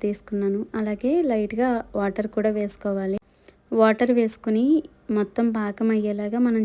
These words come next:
చూసుకోవాలి. పాకం ముదురు పాకం అవ్వాలి దీనికి,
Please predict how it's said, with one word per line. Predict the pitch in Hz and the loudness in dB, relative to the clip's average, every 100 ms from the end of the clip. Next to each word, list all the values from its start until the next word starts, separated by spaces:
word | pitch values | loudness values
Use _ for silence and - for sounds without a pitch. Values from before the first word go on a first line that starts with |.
| 214 | -2
చూసుకోవాలి. | 196 - 208 196 196 226 247 | -6 -6 -4 -2 -2 -2 -2
పాకం | 214 208 202 247 247 277 - _ 226 | -4 -4 -2 2 4 2 -2 _ -2
ముదురు | 220 220 226 | 2 2 2
పాకం | 226 220 220 214 | -2 -2 -2 -2
అవ్వాలి | 196 196 196 214 | -2 -4 -4 -2
దీనికి, | 208 202 196 | 0 -2 -2